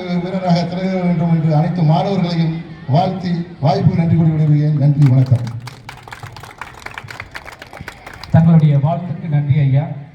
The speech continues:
Speaker 2: தொடர்ந்து தேசிய கொடி ஏற்றும் நிகழ்வு மேடையில் இருக்கின்ற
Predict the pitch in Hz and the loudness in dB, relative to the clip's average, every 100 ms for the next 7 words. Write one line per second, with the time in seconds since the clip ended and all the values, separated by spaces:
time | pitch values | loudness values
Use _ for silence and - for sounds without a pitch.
0 | - - - - - - - - 202 214 | -20 -20 -20 -20 -20 -20 -20 -6 -2 0
1 | 214 240 190 127 - - - - - - | 0 2 2 2 0 -10 -16 -18 -20 -20
2 | - - - - 175 - - - - - | -20 -20 -20 -20 -20 -20 -20 -20 -20 -20
3 | - - - - 151 285 - 277 247 226 | -20 -20 -12 2 4 4 2 0 0 -2
4 | 220 202 202 196 226 233 180 170 190 190 | -2 -2 -2 -4 -4 -4 -2 0 2 2
5 | 131 - - - - - - - - - | 2 -2 -8 -16 -20 -20 -20 -20 -20 -20
6 | - - 185 247 247 233 208 - 208 196 | -20 -8 -2 0 2 0 -2 -4 -2 2
7 | 175 131 117 | 4 2 0